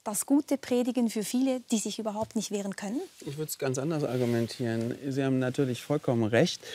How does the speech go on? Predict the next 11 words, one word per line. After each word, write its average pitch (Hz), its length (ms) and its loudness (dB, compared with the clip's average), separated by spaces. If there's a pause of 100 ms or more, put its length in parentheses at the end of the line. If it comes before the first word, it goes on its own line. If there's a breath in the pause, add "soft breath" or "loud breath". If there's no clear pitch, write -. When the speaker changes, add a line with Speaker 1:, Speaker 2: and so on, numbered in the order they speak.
(340 loud breath)
Speaker 2:
dass 135 160 -2
ich 135 180 2
eine 127 440 4
extrem 165 640 4
privilegierte 139 1080 4
Stellung 143 420 4
in 107 140 -4
der 104 120 -2
Gesellschaft - 720 -8
habe. - 320 -12 (580)
Ja, 143 240 -2